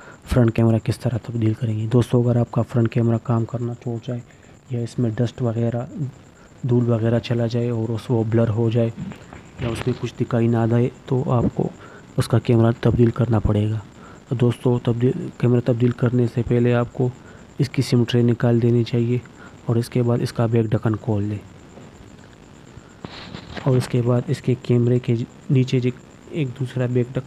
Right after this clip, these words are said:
कवर होता है, एक ढक्कन सा होता है, उसके ऊपर पेच लगे थे, तो उस पे, उस सारे पेच खोल दें और उसका बैक कवर निकाल दें। और इसके बाद बैटरी डिस्कनेक्ट कर दें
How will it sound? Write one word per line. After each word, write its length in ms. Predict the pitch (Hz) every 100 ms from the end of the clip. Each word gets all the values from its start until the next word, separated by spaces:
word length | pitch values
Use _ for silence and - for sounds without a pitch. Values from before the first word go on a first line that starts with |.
| -
कवर 200 | 131 123
होता 240 | 127 127
है, 140 | 127 135 127 - - - - - - - - - - - - - - - - - - -
एक 120 | 120
ढक्कन 320 | 120 127 131
सा 120 | 127
होता 280 | 127 131 127
है, 180 | 135 139 - - - 147
उसके 220 | - 135
ऊपर 200 | 127 131
पेच 300 | 131 127 -
लगे 180 | 131 131
थे, 140 | 135
तो 140 | 131 131
उस 200 | 131 -
पे, 240 | 131 131 - -
उस 160 | 139 - - - 208 -
सारे 200 | 127 127
पेच 260 | 127 123
खोल 300 | - 131 135
दें 100 | 139
और 180 | 156 139
उसका 220 | 127 -
बैक 220 | 131 135 123 - -
कवर 220 | 131 123
निकाल 440 | 117 110 113 107 101
दें। 100 | 107 - - - - - - - - - - - - - -
और 80 | 120
इसके 260 | 120 - 123
बाद 280 | 123 127 127 - - - - - - - - - - - -
बैटरी 320 | 135 123 120 127
डिस्कनेक्ट 520 | 123 - 123 127 127
कर 140 | 135
दें 200 | 131 135